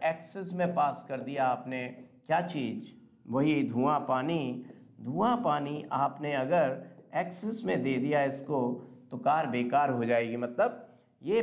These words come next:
precipitate था और ये calcium बाइकार्बोनेट soluble in water है, Color decalarize हो जाएगा, White color अब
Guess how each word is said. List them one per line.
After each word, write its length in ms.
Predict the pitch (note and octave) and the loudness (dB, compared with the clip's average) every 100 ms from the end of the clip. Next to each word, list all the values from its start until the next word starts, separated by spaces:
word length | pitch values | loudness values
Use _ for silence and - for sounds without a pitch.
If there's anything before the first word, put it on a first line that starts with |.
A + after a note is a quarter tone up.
| A3+ | 0
precipitate 760 | - D#3+ - F3 G3 G3+ C4+ - | 0 0 -2 -4 0 4 4 2
था 240 | - D3 B2 C#3 - - - - | 2 2 2 0 -6 -18 -20 -4
और 160 | C#3 | -2
ये 340 | C#3+ E3 G#3+ A#3+ A#3+ - | -2 -2 0 -2 -2 0
calcium 580 | D#3 E3+ - G#3 G#3 | 0 0 -4 -4 -2
बाइकार्बोनेट 760 | D#3+ D3+ D3+ D3 C#3+ C3+ E3 - | 2 2 0 0 0 0 -4 -6
soluble 480 | - C3+ C#3 C#3 C#3+ | -6 -4 -2 0 0
in 160 | C#3 B2+ | 0 0
water 360 | C3+ D#3+ F#3 F3+ | 0 2 2 2
है, 240 | D3+ B2+ A#2+ - - - _ | 0 -4 -6 -14 -20 -20 _
Color 320 | C#3 D3 D#3+ E3+ | 0 2 2 2
decalarize 720 | B2+ C3 C3 B2+ C3+ D3 C3 | 0 -2 0 2 2 2 -2
हो 100 | A#2 | -6
जाएगा, 440 | A2+ A#2 A2+ A2+ A#2+ | -2 0 0 2 0
White 360 | A2 A#2+ B2+ - | 2 0 -2 -2
color 260 | C3 C#3 | 0 2
अब 340 | C3+ F#3+ C4 | 2 0 -2